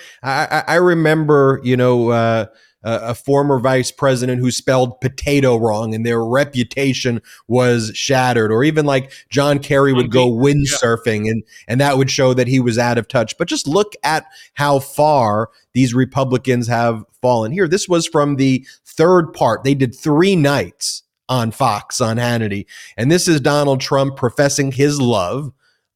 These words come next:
Speaker 1: on Fox, unchecked by Hannity, for Putin, Xi, and Kim Jong-un.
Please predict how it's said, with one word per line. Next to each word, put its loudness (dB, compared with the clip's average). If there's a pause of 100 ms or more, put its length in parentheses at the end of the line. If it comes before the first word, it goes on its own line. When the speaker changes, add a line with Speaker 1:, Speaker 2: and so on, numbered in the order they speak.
(140)
Speaker 1:
on 0
Fox, -2 (100)
unchecked -2 (340)
by 0
Hannity, 0 (180)
for 0
Putin, -2 (340)
Xi, 0 (300)
and -6
Kim 0
Jong-un. -2